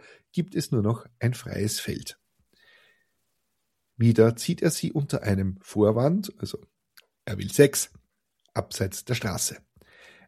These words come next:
Ein bisschen im Dunkeln stehen, ein bisschen Zärtlichkeit,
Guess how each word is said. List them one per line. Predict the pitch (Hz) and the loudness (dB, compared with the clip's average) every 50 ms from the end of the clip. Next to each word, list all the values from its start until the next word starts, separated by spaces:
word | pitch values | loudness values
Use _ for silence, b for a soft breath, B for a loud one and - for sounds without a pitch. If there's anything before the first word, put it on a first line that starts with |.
| b _ | b _
Ein | 131 135 131 | -2 0 4
bisschen | 170 170 147 - - 170 156 - | 2 2 2 4 2 2 2 2
im | - 170 160 156 - | 0 -2 -2 0 0
Dunkeln | 113 104 98 90 - 107 95 | 0 0 0 0 -2 -4 -4
stehen, | 95 - - 107 101 95 95 - - _ | -4 0 2 2 2 2 0 -6 -12 _
ein | - 180 175 160 - | 0 2 2 2 0
bisschen | - - 104 - - - - 123 120 117 | -4 -6 -6 -6 -4 -2 0 0 0 0
Zärtlichkeit, | - - 104 104 - - 113 101 - - 113 104 98 - - | -2 -2 0 -2 0 0 -2 -2 2 4 4 4 4 2 -4